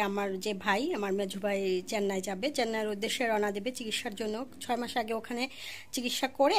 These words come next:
একবার, আহ, কিডনির প্রবলেম ছিল, তো সেটা করার পর এসছে, এখন আবারও চেক আপের জন্য আজকে যাচ্ছে। তো আরেকটি কথা, আমি যে লাউয়ের খোসাটা ভাজি করেছিলাম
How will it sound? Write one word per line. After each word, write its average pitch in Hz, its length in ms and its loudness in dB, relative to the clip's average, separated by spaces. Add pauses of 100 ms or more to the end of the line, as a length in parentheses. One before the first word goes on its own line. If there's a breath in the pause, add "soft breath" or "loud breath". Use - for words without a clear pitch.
একবার, 262 340 4
আহ, 208 680 -2
কিডনির 226 340 -8
প্রবলেম 233 240 0 (100)
ছিল, 285 100 4 (120)
তো 330 40 2 (120)
সেটা 247 280 2
করার 240 280 2
পর 247 100 2 (120)
এসছে, - 220 -2 (100)
এখন 247 220 -2
আবারও 226 260 0
চেক 240 180 0
আপের 240 220 -4
জন্য 254 140 2 (100)
আজকে - 220 -4 (120)
যাচ্ছে। 214 360 2 (280 loud breath)
তো 269 120 2
আরেকটি 240 340 0
কথা, 247 180 4 (140)
আমি 233 200 0
যে 240 60 4 (120)
লাউয়ের 247 320 6
খোসাটা 269 300 4 (120)
ভাজি 226 260 0
করেছিলাম 254 380 2